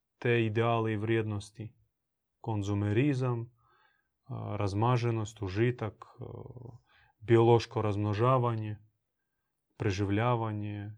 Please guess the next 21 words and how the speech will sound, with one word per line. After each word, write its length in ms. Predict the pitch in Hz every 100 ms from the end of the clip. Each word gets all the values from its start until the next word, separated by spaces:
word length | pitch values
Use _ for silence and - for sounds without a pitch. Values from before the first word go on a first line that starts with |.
| _
i 40 |
tako 240 | - 104 107
dalje. 320 | 104 104 107 _ _ _ _
Ili 640 | - 135 175 175 156 127 - _ _ _ _ -
on 280 | 123 127
će 180 | 123 - 123 117 113 110 107 - _
ipak 400 | - 123 120 104
u 60 | 107
sebi 400 | - 127 113 110
pronaći 400 | 117 120 117 -
hrabrosti 680 | 117 131 147 143 131 - 123
da, 480 | 110 113 113 110 107 - _ _ _ _ _ _ _
mm, 400 | 120 110 107 107 107 - _ _ - -
nekako 460 | 120 - - 123 - _ _ _
ostavi, 840 | - 151 143 127 - 113 107 110 -
napusti 880 | 120 131 135 131 123 117 - 110 120 _ _ _ _ _ _ _ _ _ _ _ _ _ -
zemaljske, 800 | - 110 120 123 127 120 - - 107
a 320 | 107 107 104
pogotovo 360 | 113 107 110 107
grube 420 | 101 117 127 117
materijalne 800 | 107 104 113 110 113 110 104 107